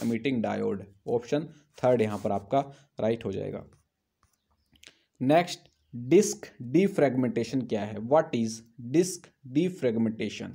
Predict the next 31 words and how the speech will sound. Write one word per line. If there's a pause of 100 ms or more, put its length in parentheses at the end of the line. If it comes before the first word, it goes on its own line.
(400)
तो
ये
क्या
होता
है
आपका? (280)
यह
एक
उपयोगकर्ता (240)
की
हार्ड
ड्राइव
पर
खंडित
फाइलों
को
समेकित
करने
की
प्रक्रिया
होती
है
आपकी (140)
डिस्क (180)
डिफ्रेगमेंटेशन। (100)
It
is
the
process
of (460)
consolidating